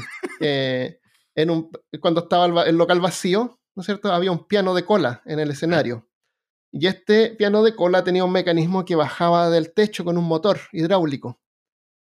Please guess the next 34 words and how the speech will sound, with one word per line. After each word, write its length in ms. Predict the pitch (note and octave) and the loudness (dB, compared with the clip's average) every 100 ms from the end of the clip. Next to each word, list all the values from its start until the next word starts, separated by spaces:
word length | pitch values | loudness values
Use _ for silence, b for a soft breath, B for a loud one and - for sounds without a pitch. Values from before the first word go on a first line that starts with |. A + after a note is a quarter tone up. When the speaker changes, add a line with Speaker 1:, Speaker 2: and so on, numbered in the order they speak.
| _ _ | _ _
Speaker 2:
Entonces, 380 | F#3+ F#3 G3 E3+ - | -4 -4 -4 -6 -4
cuando 220 | F3 F3+ | 0 0
necesitaban 680 | F3 E3+ F3+ F#3+ G3 G3+ G#3 | 0 -4 -8 -2 2 2 2
el 120 | G#3 | -2
piano, 520 | A3 A3+ C4 B3 - _ _ _ _ _ - | 0 0 0 -4 -10 _ _ _ _ _ -2
lo 80 | G3 | 0
bajaban. 440 | A3 C4 F3 B2+ - _ _ _ _ _ _ - | 0 0 0 -2 -8 _ _ _ _ _ _ -18
Speaker 1:
Ok. 160 | - A#2 - | -10 -10 -10
Speaker 2:
Y 40 | E3 | -4
cuando 220 | E3+ F3 | -2 0
necesitaban 420 | F3+ F3+ F#3+ F#3+ | -2 -2 0 2
el 100 | G3+ | 2
escenario 380 | G3 G#3 G3+ G#3 | 0 0 2 2
despejado, 680 | G#3+ G#3+ - A3 A3+ A3 - | 0 -4 0 2 2 0 -2
apretaban 420 | F3 F#3 F#3+ G3 | -4 -2 0 0
un 80 | F#3 | -2
botón 380 | F#3 B3+ - _ | -4 -4 -8 _
y 100 | D#3 | -8
el 100 | D#3+ | -8
piano 240 | D#3+ D#3+ D3+ | -4 -2 -2
subía 420 | - D3 C3 - _ _ _ _ | -4 -6 -6 -8 _ _ _ _
y 100 | D3 | -4
despejaba 420 | D3 C#3+ - D#3 | -4 -4 -2 -2
el 60 | D3+ | 0
escenario. 420 | C#3+ D3 E2+ - _ _ _ _ _ _ _ _ | -2 -4 -6 -10 _ _ _ _ _ _ _ _
¿Ya? 280 | D#3 F#3+ _ _ _ _ _ | -6 -6 _ _ _ _ _
Speaker 1:
Ya. 80 | - | -14
Speaker 2:
Entonces, 500 | - F3+ F#3 G3 F#3+ - | -4 -4 0 0 0 0
este 280 | F#3 F#3 G#3+ | -2 0 0
tipo 380 | G#3+ F#3 G#3 F3+ | 2 2 2 2
empezó 640 | F3 E3+ - F#3 F3+ - | -2 -6 -2 2 2 2
a 100 | E3+ | 0
tener, 400 | E3+ E3+ F3 E3+ | 2 2 2 2
eh, 840 | E3 D#3+ D3+ D3 C#3+ C#3+ C#3 - | 4 4 2 0 -2 -4 -6 -10